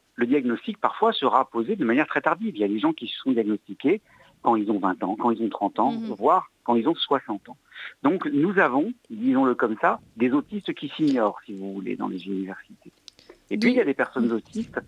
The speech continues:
Speaker 1: qui sont diagnostiquées, mais qui ne veulent pas le dire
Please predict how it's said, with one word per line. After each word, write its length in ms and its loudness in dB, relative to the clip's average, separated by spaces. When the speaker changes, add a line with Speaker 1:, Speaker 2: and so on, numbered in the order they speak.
Speaker 1:
qui 100 -2
sont 440 0
diagnostiquées, 760 0
mais 120 0
qui 140 -6
ne 80 2
veulent 180 2
pas 200 2
le 100 0
dire 400 -2